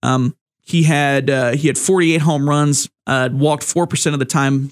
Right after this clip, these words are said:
did strike out twenty-five percent of the time, but he hit two seventy-three, three sixteen on base percentage, a five forty-four slugging. So pretty solid year, great def-, uh, great offensively,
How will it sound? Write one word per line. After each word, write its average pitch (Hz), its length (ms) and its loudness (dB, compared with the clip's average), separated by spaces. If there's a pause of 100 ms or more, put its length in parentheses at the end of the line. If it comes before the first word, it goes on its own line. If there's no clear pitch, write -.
did 151 160 2
strike 147 240 0
out 139 140 -2
twenty-five 147 500 0
percent 135 260 -4
of 139 40 -4
the 139 60 -2
time, 131 280 -2 (400)
but 143 80 -2
he 143 80 0
hit 160 240 0
two 190 140 2
seventy-three, 160 600 0
three 175 200 0
sixteen 156 380 0
on 135 120 0
base 139 180 0
percentage, 139 380 -2
a 123 60 -2
five 135 260 -2
forty-four 135 440 -2
slugging. 170 680 0 (280)
So 139 500 0 (720)
pretty 226 140 2
solid 196 360 2
year, 180 320 0 (140)
great 185 220 2
def-, 170 180 -4
uh, 147 220 0
great 175 240 0
offensively, 151 720 0